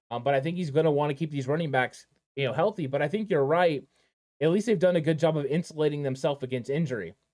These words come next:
And they haven't had any injuries on the offensive line or the defensive line, which is tremendous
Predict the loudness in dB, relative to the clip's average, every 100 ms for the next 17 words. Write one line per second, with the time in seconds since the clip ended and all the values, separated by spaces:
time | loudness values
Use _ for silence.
0 | _ _ _ _ _ 0 2 2 -4 -12
1 | _ _ 2 4 2 2 2 0 0 0
2 | 0 0 0 0 0 -4 -6 -4 -2 0
3 | 0 0 -4 -4 -6 -6 -4 -4 -2 -4
4 | -6 -8 -6 -2 0 0 -2